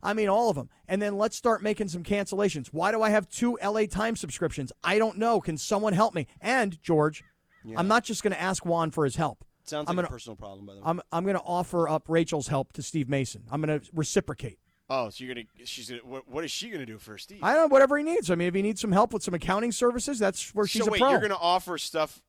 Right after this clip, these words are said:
Speaker 2: that she gets paid for
Speaker 1: Right.
Speaker 2: for free?
Speaker 1: Well, just as a reciprocation.
Speaker 2: Does she know this?
Speaker 1: She does not know this yet.
Speaker 2: Yeah,
Speaker 1: No.
Speaker 2: that's probably
Speaker 1: She,
Speaker 2: not a
Speaker 1: not
Speaker 2: great
Speaker 1: gonna happen, probably, right.
Speaker 2: Yeah, right.
Speaker 1: Yeah.
Speaker 2: Uh,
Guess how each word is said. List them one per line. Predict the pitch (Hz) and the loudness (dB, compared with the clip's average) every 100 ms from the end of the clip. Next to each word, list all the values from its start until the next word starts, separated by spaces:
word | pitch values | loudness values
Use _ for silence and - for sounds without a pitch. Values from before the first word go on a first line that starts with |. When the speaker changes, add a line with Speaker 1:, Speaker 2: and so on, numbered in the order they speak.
| _ | _
Speaker 2:
that | 139 127 | -10 -8
she | - - 165 | -8 -10 -10
gets | 143 131 | -10 -10
paid | - - 185 185 | -4 -2 -2 -4
for | - 127 101 87 | -8 -10 -10 -4
Speaker 1:
Right. | 147 180 127 | 0 0 -2
Speaker 2:
for | 123 104 - _ | -8 -12 -18 _
free? | - 160 135 - _ _ _ _ - | -10 -4 -4 -6 _ _ _ _ 4
Speaker 1:
Well, | 269 220 226 | 6 6 2
just | 151 233 220 | 2 2 4
as | 233 196 | 2 4
a | 208 190 | 4 4
reciprocation. | 190 - 262 202 - 240 254 175 | 0 0 -2 -2 2 2 2 0
Speaker 2:
Does | 156 | 0
she | - 185 175 | 0 -2 0
know | 156 196 | 2 4
this? | 226 254 - | 2 -2 -8
Speaker 1:
She | - - | -6 0
does | 233 202 | 0 2
not | 214 180 | 2 4
know | 165 | 4
this | 131 - | 2 -2
yet. | 120 147 | -6 -2
Speaker 2:
Yeah, | 139 | 0
Speaker 1:
No. | 127 | 0
Speaker 2:
that's | 135 - | -2 -4
probably | 143 123 | -4 -2
Speaker 1:
She, | 156 | -4
Speaker 2:
not | - - | -6 -4
a | |
Speaker 1:
not | 165 160 - | -2 -2 0
Speaker 2:
great | 160 | -2
Speaker 1:
gonna | |
happen, | 135 131 123 107 | 0 -2 -6 -8
probably, | 120 110 107 | -8 -8 -8
right. | 110 110 | -10 -12
Speaker 2:
Yeah, | - 80 _ _ _ | -16 -20 _ _ _
right. | 95 | -16
Speaker 1:
Yeah. | 104 98 - - _ _ _ - | -14 -14 -18 -20 _ _ _ -6
Speaker 2:
Uh, | 143 | -4